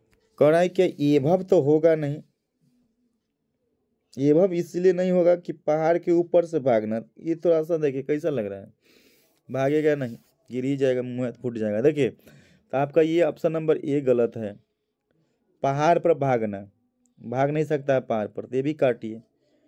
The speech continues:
पहाड़ से भागना, ये भी नहीं लग रहा। ऑप्शन नंबर क्या आ जाएगा? बी हो जाएगा राइट आंसर, यानी पहाड़ के नीचे से भागना, है ना, पहाड़ी के नीचे से भागना। ऑप्शन नंबर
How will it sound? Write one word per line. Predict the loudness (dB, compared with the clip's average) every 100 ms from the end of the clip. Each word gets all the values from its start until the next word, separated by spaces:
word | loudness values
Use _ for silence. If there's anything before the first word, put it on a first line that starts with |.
| _ _ _ -4
पहाड़ | -2 0 2 0
से | 0 -2
भागना, | 0 -2 -2 -6 -12 -16 _ _ _ -8
ये | -4 0
भी | 0
नहीं | 0 0
लग | 0 0
रहा। | 0
ऑप्शन | 0 0 -2
नंबर | 2 0
क्या | 2 2
आ |
जाएगा? | 2 0 -2 -8 -20 _ -18
बी | -8 0
हो | 2
जाएगा | 4 4
राइट | 2 2
आंसर, | -2 -4 -6
यानी | -6 -6
पहाड़ | -4 -2 -2 -2
के | -6
नीचे | -8 -8 -10
से | -8
भागना, | -8 -6 -6
है |
ना, | -4
पहाड़ी | 0 2 2 0
के | -4
नीचे | -6 -6
से | -6
भागना। | -6 -6 -14 _ _ _ _ _ _ -8
ऑप्शन | -2 -2
नंबर | 0 -2